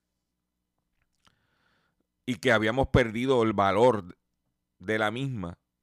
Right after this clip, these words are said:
pues poco a poco se ha ido recuperando. Y eso, pues, es bueno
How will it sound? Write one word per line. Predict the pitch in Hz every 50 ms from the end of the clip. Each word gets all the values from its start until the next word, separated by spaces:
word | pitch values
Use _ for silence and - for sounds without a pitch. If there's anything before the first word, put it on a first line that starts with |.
| _
pues | - 101 95
poco | _ - 104 107 95 - 120
a | 120 -
poco | - 123 131 127 - 110 95
se | - 98
ha | 85
ido | 87 90 101 104
recuperando. | 95 107 98 - - 95 - - 92 90 87 90 87 87 85 78 - - - _ _ _ _ _ _ _ _ _ _ _ _ _ _ _ _ _ _ _ _ -
Y | - 98
eso, | 98 - - 104
pues, | - 98 98 101 107
es | 98
bueno | 98 110 117 120 117 104 92 85 90